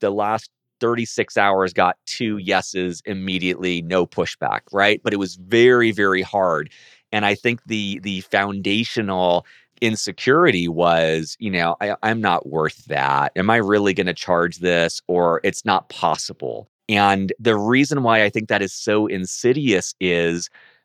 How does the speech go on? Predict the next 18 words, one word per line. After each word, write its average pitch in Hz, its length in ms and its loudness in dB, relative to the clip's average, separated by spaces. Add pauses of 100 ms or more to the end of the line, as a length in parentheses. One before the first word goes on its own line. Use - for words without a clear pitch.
(140)
when 107 220 -4
I 92 160 2
listen 117 480 0
to 95 200 0
it, 90 140 4
I 95 100 4
don't 131 160 2
even 101 160 -2
try. 147 360 0
Like, - 180 -2
I, 95 180 4
I 101 100 2
actually 110 540 -2
believe 98 960 0 (460)
that 104 400 2
is 101 240 0
not 92 360 -2
possible. 87 800 -4